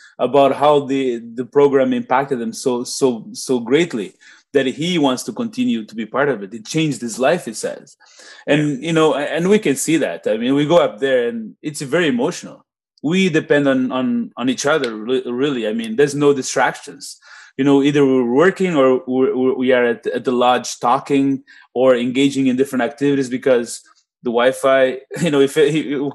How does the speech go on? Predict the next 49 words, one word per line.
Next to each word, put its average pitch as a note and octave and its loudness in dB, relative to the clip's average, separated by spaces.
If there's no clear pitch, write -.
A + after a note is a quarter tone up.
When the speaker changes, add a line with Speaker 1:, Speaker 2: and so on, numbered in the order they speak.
Speaker 1:
only D#3 2
one C#3+ 4
or C#3 2
two D3+ 0
of C#3+ 2
us C#3+ 2
can C#3 -2
go C#3 6
on, C3 -2
on, B2+ -2
on B2+ -2
the B2 -4
phone C3+ -2
at, B2+ 2
at C#3 4
a C#3+ 4
time, B2 -10
<laughs> - -16
right? B2+ 4
Speaker 2:
Yeah. D#3 0
Speaker 1:
I F#3+ 0
mean, C#3 -2
the C#3 2
Wi-Fi C#3 2
was B2 -6
weak A#2+ -8
where A#2+ -2
we A#2 -6
stayed, A#2+ -6
and, A#2 -6
uh, A2+ -4
and, B2 0
and C#3+ 0
there's C#3 4
n-, C3+ -6
really C3+ 0
nothing C3 -2
else, B2+ -2
nothing A#2+ -4
else G#2+ -4
to A#2+ -10
do. A#2+ -2
Uh, G#2+ -6
Netflix B2 -4
didn't A2 -8
work, E3+ 2
you A#2 -10
know, A2+ -6
that A#2 -4